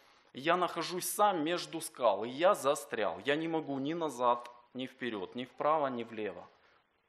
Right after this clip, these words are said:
Вот, вот это вот примерно ситуация, которая передаётся здесь в Библии словой «теснота». «Но в тесноте моей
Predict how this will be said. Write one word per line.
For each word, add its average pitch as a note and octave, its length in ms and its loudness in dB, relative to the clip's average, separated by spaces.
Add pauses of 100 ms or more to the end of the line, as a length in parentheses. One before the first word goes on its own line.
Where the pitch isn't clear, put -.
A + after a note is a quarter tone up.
(300)
Вот, D3+ 280 2 (340)
вот C#3 200 -4
это F3 180 0
вот D3 220 -2
примерно D3+ 480 0
ситуация, D#3+ 680 2
которая E3 420 0
передаётся C3+ 680 -2
здесь A#2+ 300 -8
в A#2+ 60 -18
Библии C3 420 -6
словой B2 480 -2 (240)
«теснота». C3+ 720 -4 (480)
«Но D#3 200 2
в - 100 -10
тесноте D3 680 0
моей C3+ 640 -4